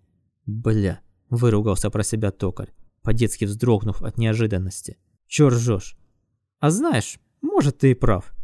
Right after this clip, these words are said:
Я как-то совсем позабыла об этом». <laughs> Все еще смеясь, Нина выкрутила громкость на максимум,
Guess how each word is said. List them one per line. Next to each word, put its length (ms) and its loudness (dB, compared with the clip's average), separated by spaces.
Я 140 4
как-то 220 -6
совсем 400 2
позабыла 560 2
об 140 -2
этом». 240 -2
<laughs> 140 -6
Все 200 4
еще 180 4
смеясь, 600 0
Нина 320 4
выкрутила 540 0
громкость 500 0
на 80 0
максимум, 560 -2